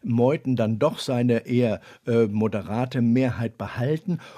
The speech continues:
Und wie werden überhaupt diese ganzen Auseinandersetzungen und Verletzungen, die es da in den letzten Monaten, äh, gab, auf der Bühne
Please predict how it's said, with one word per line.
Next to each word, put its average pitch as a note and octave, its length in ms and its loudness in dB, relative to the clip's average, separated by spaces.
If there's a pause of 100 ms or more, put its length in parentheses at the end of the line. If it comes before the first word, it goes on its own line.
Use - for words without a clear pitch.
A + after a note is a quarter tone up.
(140)
Und C#3+ 260 0
wie E3+ 300 0
werden D3+ 300 -2
überhaupt C3 500 -6
diese C3+ 220 -4
ganzen C3+ 520 -6
Auseinandersetzungen C3+ 1120 -2
und A#2+ 200 -4
Verletzungen, D3+ 840 -2
die B2+ 160 -4
es - 140 -10
da A#2+ 100 -6
in A2+ 80 -4
den A2 140 -2
letzten A#2 340 -4
Monaten, A2+ 760 -2
äh, G#2+ 120 -8
gab, A2 440 -6
auf C3 220 -4
der C#3 120 0
Bühne D3 500 -2